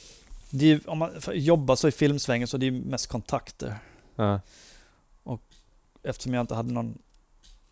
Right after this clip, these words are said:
Speaker 1: några planer på att flytta, alltså bosätta mig i U-, U S A, så, så
Speaker 2: Ja.
Speaker 1: insåg jag att det var bättre att, att, liksom,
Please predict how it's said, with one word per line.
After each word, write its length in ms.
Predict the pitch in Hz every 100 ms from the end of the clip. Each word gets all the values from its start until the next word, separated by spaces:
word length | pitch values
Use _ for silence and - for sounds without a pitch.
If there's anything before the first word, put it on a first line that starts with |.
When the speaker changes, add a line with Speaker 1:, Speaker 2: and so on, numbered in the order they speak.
| _ _ _ _
Speaker 1:
några 200 | - 123
planer 280 | - 123 113
på 60 | -
att 100 | -
flytta, 680 | - 120 117 - - 123 -
alltså 180 | -
bosätta 680 | 113 120 127 131 - 117 -
mig 160 | 131 131
i 40 |
U-, 200 | 110 113 - -
U 240 | - 131 120
S 140 | -
A, 140 | 131 117
så, 160 | 139
så 140 | - 139 - - - - -
Speaker 2:
Ja. 180 | 107 104
Speaker 1:
insåg 380 | 135 - 127 123
jag 80 |
att 60 | 113
det 60 | 127
var 80 |
bättre 360 | 117 110 - 135
att, 400 | 113 - _ -
att, 140 | -
liksom, 200 | 127 127